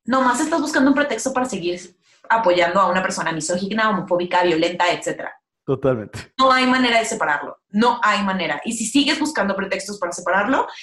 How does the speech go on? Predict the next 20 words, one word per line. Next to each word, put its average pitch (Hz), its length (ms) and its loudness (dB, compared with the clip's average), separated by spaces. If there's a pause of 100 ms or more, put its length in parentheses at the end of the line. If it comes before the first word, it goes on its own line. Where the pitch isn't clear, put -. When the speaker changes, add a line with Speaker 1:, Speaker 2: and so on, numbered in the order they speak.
(180)
Speaker 1:
es 214 220 0
porque 262 240 -4
te 160 140 -6
niegas 294 680 0 (260)
a 208 180 0
tomar 226 320 4
una - 180 4
postura 190 680 -2
ante 233 600 0 (280)
las 233 300 0
personas 226 540 -2
violentas, 269 560 2
ante 214 200 -4
las 190 280 0
personas 175 480 -8
homofóbicas, 277 640 0
ante 175 240 -6
las 208 280 0
personas 180 400 -8
misóginas. - 680 -14